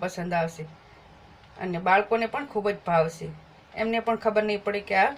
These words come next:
કંકોડાનું શાક છે. એવી રીતે આજે આપણે બનાવીશું. તો ચાલો આપણે બનાવવાની શરૂઆત કરીએ. તો અહીંયા મેં બસો પચાસ ગ્રામ તાજા કંકોડા લઈ લીધા છે.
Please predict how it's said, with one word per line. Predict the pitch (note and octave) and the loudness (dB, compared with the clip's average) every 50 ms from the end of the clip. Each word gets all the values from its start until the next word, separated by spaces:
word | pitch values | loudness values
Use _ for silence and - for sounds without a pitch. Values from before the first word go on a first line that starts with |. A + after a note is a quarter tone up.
| - | -4
કંકોડાનું | - F#3+ G3+ F#3+ F#3+ F#3 F3+ D#3+ D3+ D#3 D#3+ D#3 - F3 | -2 -2 -2 0 0 2 4 4 2 2 0 -2 -2 -2
શાક | F3 F3+ - - - | -2 -2 -4 -8 -10
છે. | - B3+ A#3+ G#3 G#3 | -6 -4 0 0 2
એવી | G#3 A3 A3 G#3+ | 2 2 0 0
રીતે | G#3 G3+ G#3 G3 F#3 | -2 -2 -2 -2 0
આજે | F#3 F3 F3+ F3 E3 | -2 -2 0 0 0
આપણે | E3 F3 F#3 B3 C#4+ C#4+ - - | 0 0 -4 -6 -6 -6 -10 -8
બનાવીશું. | F#3 F#3 F3+ F3 E3 D#3 E3 E3+ - - A3+ B3 C#4 C#4 - - - - - - - - - - - - - - | -8 -6 -4 -2 -2 -2 -4 -6 -6 -6 -6 -6 -6 -10 -16 -20 -20 -20 -20 -20 -20 -20 -20 -20 -20 -20 -20 -14
તો | - F3+ E3 G3+ | -12 -6 0 2
ચાલો | G3 G3+ G#3 G3+ G3 | 4 4 4 4 2
આપણે | G3 G#3+ C4 C4+ G#3 | 0 -2 -6 -6 -6
બનાવવાની | F#3 F#3+ F#3+ F3 E3 E3 E3+ E3 - - | -6 -2 0 2 0 0 -2 -6 -8 -8
શરૂઆત | E3 E3 E3 D#3+ D#3 D#3 - D#3+ | -10 -8 -8 -10 -12 -10 -10 -10
કરીએ. | D#3+ F3+ G3 A#3 B3 - - - - - - - - - - - - - - - - | -8 -6 -6 -8 -8 -10 -14 -20 -20 -20 -20 -20 -20 -20 -20 -20 -20 -20 -20 -10 -6
તો | G3+ | -2
અહીંયા | G3 G#3 G#3+ G#3+ A3 B3+ | -2 0 0 0 0 -2
મેં | A#3+ G3 | 0 0
બસો | G#3 G3+ - G#3 F#3+ - | 0 0 0 -2 -4 -4
પચાસ | - - F#3+ F#3+ E3+ F#3+ | -4 -2 -2 -4 -2 0
ગ્રામ | G3+ G#3+ A3+ A3+ - | 0 0 0 2 0
તાજા | F#3 F#3 F3+ F#3+ E3+ - | 0 2 2 0 -2 -2
કંકોડા | F#3 F#3+ F#3 - F3+ E3+ E3 D#3+ D#3+ D#3+ | -2 -6 -6 -6 -6 -4 -4 -4 -4 -4
લઈ | E3 D#3+ E3 | -4 -4 -4
લીધા | E3+ F#3 E3+ F3+ F#3+ F#3+ F#3 - | -6 -6 -4 -4 -4 -4 -6 -6
છે. | A#3 | -8